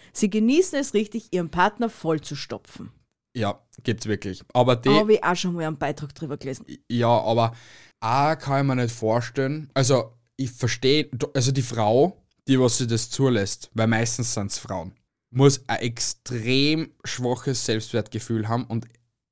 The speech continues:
Speaker 2: dass sie sich das überhaupt zulässt, dass sie gefüttert wird unterm Geschlechtsverkehr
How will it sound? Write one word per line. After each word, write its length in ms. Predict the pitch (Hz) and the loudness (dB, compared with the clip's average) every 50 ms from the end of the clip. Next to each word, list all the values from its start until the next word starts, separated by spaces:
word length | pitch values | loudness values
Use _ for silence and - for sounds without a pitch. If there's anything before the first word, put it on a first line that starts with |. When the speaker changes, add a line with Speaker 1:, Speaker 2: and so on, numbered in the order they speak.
| _ _ _ _ _ | _ _ _ _ _
Speaker 2:
dass 260 | - 117 107 - - - | -4 -2 -2 -2 -2 -2
sie 80 | 123 | -2
sich 220 | 113 - 120 120 113 | -2 -2 -2 -2 -2
das 140 | 117 107 | -2 -2
überhaupt 640 | - - 131 151 139 151 139 123 120 113 117 - - | -2 -4 -4 -4 -4 -4 -2 -2 -2 -2 -2 -6 -10
zulässt, 840 | - - 143 160 165 165 139 113 107 101 - - - - - - - _ _ | -8 -6 -4 -2 -2 0 0 0 -2 -2 -6 -8 -10 -14 -20 -20 -20 _ _
dass 300 | - 117 110 110 - - | -4 -2 -2 -2 -2 -4
sie 100 | - 123 | -6 -4
gefüttert 640 | 113 117 110 - - - 139 139 - 139 120 120 - | -4 -4 -4 -4 -4 -4 -4 -2 -2 -4 -4 -4 -2
wird 260 | 120 127 135 139 139 - | -2 0 0 -2 -2 -2
unterm 440 | 123 135 143 139 - 131 123 120 117 | -2 -2 -2 -2 -2 -2 -2 -2 -2
Geschlechtsverkehr 960 | 117 117 107 - 113 113 139 - - - - 117 107 - 104 98 98 120 135 | -4 -6 -4 -2 -2 -2 -2 -2 -6 -8 -6 -8 -6 -6 -4 -2 -2 -2 -4